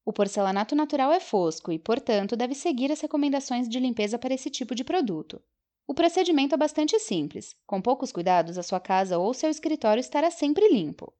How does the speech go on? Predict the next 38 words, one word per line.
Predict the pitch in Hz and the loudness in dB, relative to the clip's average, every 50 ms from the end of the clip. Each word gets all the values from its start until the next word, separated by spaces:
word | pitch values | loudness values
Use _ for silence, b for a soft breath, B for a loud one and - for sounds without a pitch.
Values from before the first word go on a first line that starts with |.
| _ _ _ _ _ _ _ _ | _ _ _ _ _ _ _ _
Caso | - 208 196 190 | 0 2 2 0
o | 196 | -2
porcelanato | - 208 190 - - 202 190 190 190 190 208 - 294 | -4 -4 -4 0 0 0 2 2 0 0 -2 -2 -4
esteja | 285 - 294 277 262 285 | -4 -2 -2 0 0 0
aplicado | 285 277 269 - 285 302 294 311 | -2 -4 -4 -2 -2 0 0 0
no | 226 180 175 | 0 -2 -2
chão, | - - 208 190 175 165 175 - | -4 -2 -2 -2 -2 -2 -4 -4
a | - | -4
primeira | 208 247 226 220 233 277 339 370 | -2 -2 0 0 0 0 -2 0
coisa | 359 - 214 185 180 | 0 -2 -2 -2 -2
a | - | -4
ser | - 254 254 | -2 -4 -4
feita | - - 240 233 233 269 | -2 0 0 0 0 0
é | 254 | 0
varrer | 277 302 285 254 240 240 254 | 0 0 2 2 0 0 2
normalmente | 269 277 302 311 349 403 453 359 226 202 208 214 - | 0 0 2 2 0 0 2 2 2 0 0 -2 -4
para | - 269 262 277 | -4 -2 -2 -2
tirar | 269 - 311 285 277 294 | -2 -2 -2 0 0 0
a | 349 | 0
poeira | 349 - 269 226 185 185 190 190 185 | -2 -2 -2 0 0 0 0 0 -2
e | 180 175 | -2 -2
outras | 180 202 220 - 302 311 | -4 -4 -4 -4 -4 -4
sujidades | - 339 320 311 320 240 226 202 202 202 | -2 -2 -2 -2 0 2 2 0 0 0
acumuladas. | 233 233 - 302 349 403 311 190 170 165 - - - - - - - _ _ _ _ _ _ _ - | -4 -4 -2 -2 0 0 2 0 0 0 -4 -6 -10 -14 -16 -18 -20 _ _ _ _ _ _ _ -4
Nas | 190 175 175 | -2 -2 -2
paredes, | - - 240 233 202 208 196 175 165 170 185 | 0 0 0 2 2 2 0 -2 -4 -6 -4
o | 233 | 0
mesmo | 262 277 254 233 269 269 302 320 | 0 2 2 2 2 2 2 2
deve | 302 330 320 320 | 2 2 0 0
ser | 330 330 302 | -2 -4 -4
feito | 302 - 233 233 233 269 | -2 -2 -2 -2 -2 -4
com | 269 - 285 | -4 -4 -2
um | 285 294 | -2 -2
espanador | 285 - - 294 285 294 269 208 202 202 226 | -2 -4 -4 -2 -2 0 0 0 0 0 0
ou | 269 302 370 | 0 -2 -2
pano | - - 285 254 262 262 | -2 -2 -2 0 0 0
de | 254 294 | 0 0
limpeza. | 330 392 392 - 196 165 160 151 - - | -2 -2 -2 -2 -2 -2 -2 -4 -8 -12